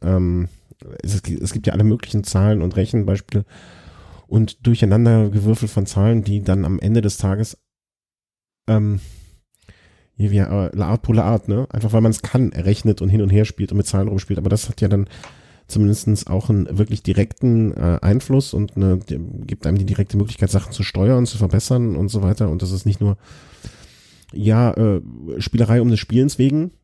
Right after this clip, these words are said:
ne, sondern auch mit einem direkten Impact und, äh, einem Ergebnis und auch für einen selber, ähm, Rückschlüsse, die man ziehen kann. Ne? Das ist ja dann auch nochmal, finde ich, äh,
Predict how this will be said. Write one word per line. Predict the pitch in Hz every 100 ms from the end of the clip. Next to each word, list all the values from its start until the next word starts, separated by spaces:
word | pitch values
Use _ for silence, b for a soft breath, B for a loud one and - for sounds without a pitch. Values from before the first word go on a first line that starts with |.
| -
ne, | 104 123
sondern | 123 113 101
auch | 90
mit | 113 -
einem | 107
direkten | 101 117 -
Impact | 80 113 131 -
und, | 95 110
äh, | 90
einem | 107 101 98 98 95
Ergebnis | - 92 104 - 127 -
und | 82
auch | -
für | -
einen | 90
selber, | 92 92 104 95 -
ähm, | 90 87 87
Rückschlüsse, | - 82 92 139 - -
die | 95
man | 78
ziehen | 80 87
kann. | - 87
Ne? | 90
Das | 110 98
ist | 95
ja | 85
dann | 87 -
auch | -
nochmal, | 110 98
finde | 85 87
ich, | 87
äh, | - 82